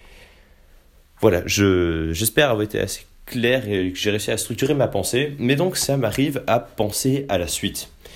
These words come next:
Quelle est la prochaine chose qui va complètement réinventer, euh, YouTube,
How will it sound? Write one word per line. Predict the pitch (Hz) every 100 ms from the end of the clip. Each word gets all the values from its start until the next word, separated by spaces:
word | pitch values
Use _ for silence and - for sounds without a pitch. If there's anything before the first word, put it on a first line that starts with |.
| - - -
Quelle | - 175 165
est | 165 180
la | 135
prochaine | - 151 139 131
chose | - 160 160
qui | 113
va | 127
complètement | 147 - 160 147 143 151 151 -
réinventer, | 107 95 139 165 170 123 117 113 127 143 - - - _ - _ - -
euh, | 82 78 80
YouTube, | 110 123 147 151